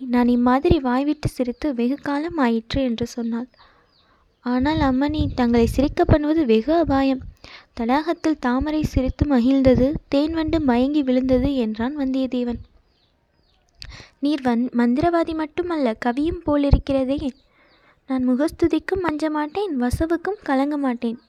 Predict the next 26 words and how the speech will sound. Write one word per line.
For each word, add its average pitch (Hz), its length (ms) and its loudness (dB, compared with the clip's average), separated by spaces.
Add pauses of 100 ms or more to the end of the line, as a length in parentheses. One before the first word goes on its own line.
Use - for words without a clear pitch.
உம்மை 302 360 -4
யார் 349 200 0
வைத்தது? 269 600 0 (380)
சற்றுமுன் 302 520 -4
என்னை 294 240 -2
கவி 294 460 0
என்றீர்களே, 247 640 0 (120)
அப்படியென்றால்?" 285 720 -2 (420)
"நான் 262 220 -4 (140)
சிறுவனாய் 359 460 -2
இருந்தபோது 262 560 -2
என்னை 262 220 -2
சிலர் 240 340 -2
குரங்கு 302 320 -2
மூஞ்சி 302 340 -2
என்று 254 320 -4
சொல்வதுண்டு. 233 540 -4 (460)
வெகு 220 360 -6
நாளைக்குப் 330 460 -8
பிறகு 294 400 -2
இன்றைக்குத்தான் 302 640 0
தங்களுடைய 254 640 -2
பவளச் 277 420 -6
செவ்வாயினால் 247 580 -4
அதை 254 300 -4
கேட்டேன்." 240 440 -6